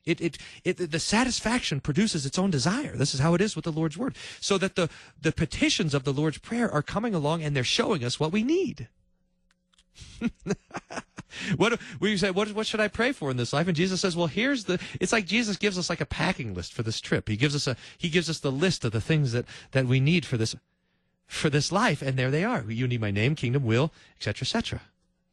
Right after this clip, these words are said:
And then the last thing, because I can't believe it, I've got the warning that this thing is coming to an end. The last of the benefits is that Jesus gives us the words themselves.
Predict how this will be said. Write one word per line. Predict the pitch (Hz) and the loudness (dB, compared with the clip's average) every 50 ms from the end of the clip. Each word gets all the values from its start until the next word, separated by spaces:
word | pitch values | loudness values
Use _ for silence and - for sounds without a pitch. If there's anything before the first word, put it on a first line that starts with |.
| _ _ _ _ _ _ _ _ _ _ _ _ _ - - - - | _ _ _ _ _ _ _ _ _ _ _ _ _ -16 -16 -10 -2
And | 131 127 120 110 | 0 2 4 6
then | 170 214 208 156 143 | 6 4 4 2 2
the | 135 123 | 0 0
last | 120 127 151 175 165 - - - | 2 2 4 4 2 0 -4 -10
thing, | 80 78 85 95 110 | -12 -10 -8 -8 -6
because | 107 98 - 110 92 - - _ _ - | -6 -4 -2 -4 -4 -4 -8 _ _ -8
I | 104 110 | -8 -8
can't | - - - 143 170 151 | -8 -4 -4 -4 -4 -2
believe | - 113 104 123 123 101 | -4 -2 0 0 0 0
it, | 90 95 - - _ - - - - - - - | 0 -6 -8 -8 _ -20 -20 -20 -20 -20 -20 -10
I've | - 101 101 | -6 -4 -2
got | 107 101 - | -2 0 0
the | 104 | 0
warning | 95 101 131 143 120 107 101 | 0 2 2 2 2 2 2
that | 95 90 - | 0 0 -2
this | 104 - - | -4 -4 -2
thing | - 107 98 | -2 0 0
is | 95 - | 0 -2
coming | - - 107 104 95 | -2 0 0 0 2
to | 90 87 | 2 2
an | 90 110 | 2 0
end. | 123 - - - - - - - - | 0 -2 -4 -8 -16 -16 -16 -6 0
The | 120 117 | 0 2
last | 113 107 110 123 147 175 196 202 180 - - | 2 4 4 4 4 4 4 2 0 -2 -4
of | 135 113 | -6 -4
the | 110 104 | -4 -2
benefits | 85 101 92 92 90 - 104 92 - - | -2 -2 -4 -4 -4 -6 -8 -8 -6 -4
is | 120 107 95 - | -4 -4 -4 -4
that | - 113 - - | -8 -10 -8 -4
Jesus | - 131 139 139 143 139 | -2 -2 0 0 0 -4
gives | - - 113 104 104 104 | -2 -2 -2 -2 -2 -2
us | 98 - | -4 -2
the | - 104 | -2 -4
words | 90 87 90 95 95 87 90 - | -2 0 0 0 0 -2 -2 -6
themselves. | 101 85 - - - - - - - - - - - | -6 -4 -4 -6 -8 -8 -10 -12 -12 -14 -14 -14 -16